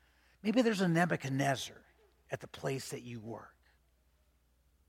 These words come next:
Somebody that needs to see you stand up and stand out. That looks at you and says, "There's something different.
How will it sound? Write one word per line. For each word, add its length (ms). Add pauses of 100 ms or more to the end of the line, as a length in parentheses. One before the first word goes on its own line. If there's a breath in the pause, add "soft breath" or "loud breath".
(680)
Somebody 280
that 60
needs 220
to 80
see 300
you 160
stand 680
up 220
and 100
stand 540
out. 500 (2250)
That 180
looks 260
at 120
you 140
and 120
says, 460 (1400)
"There's 180
something 400
different. 320